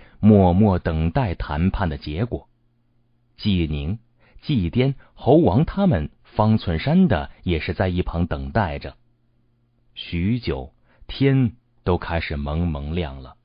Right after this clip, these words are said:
无间门的大能者们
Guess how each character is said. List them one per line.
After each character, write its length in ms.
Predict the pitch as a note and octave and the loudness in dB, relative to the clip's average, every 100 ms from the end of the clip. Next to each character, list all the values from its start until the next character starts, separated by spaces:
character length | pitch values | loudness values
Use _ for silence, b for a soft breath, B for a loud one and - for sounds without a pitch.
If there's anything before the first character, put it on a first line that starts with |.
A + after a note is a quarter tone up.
| _ _ _ _ _ _ _ _ | _ _ _ _ _ _ _ _
无 280 | F2 G2+ A2 | -2 4 4
间 220 | G#2+ A2 | 4 4
门 180 | G2+ F#2+ | 6 4
的 100 | F#2 | 2
大 240 | F2 G2+ E2 | 0 -2 0
能 180 | F2 G2+ | 0 0
者 160 | D2+ | -2
们 260 | C#2+ D#2 | -4 -4